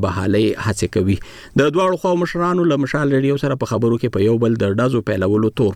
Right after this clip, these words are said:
پورې کړی دی. تر اوسه پورې د نښتې پیلېدو لامل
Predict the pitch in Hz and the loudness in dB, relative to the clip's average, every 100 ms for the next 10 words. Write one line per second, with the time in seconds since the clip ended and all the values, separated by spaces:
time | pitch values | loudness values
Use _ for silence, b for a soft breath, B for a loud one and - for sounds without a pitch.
0 | - 95 90 98 95 98 95 B B B | -2 -2 0 0 2 0 -2 B B B
1 | 131 127 127 117 131 120 113 110 - 113 | 0 0 0 -2 2 2 2 -2 -2 -2
2 | 113 113 101 101 98 101 110 113 90 101 | 0 0 0 -2 0 0 2 2 2 0
3 | 98 101 117 | 0 0 2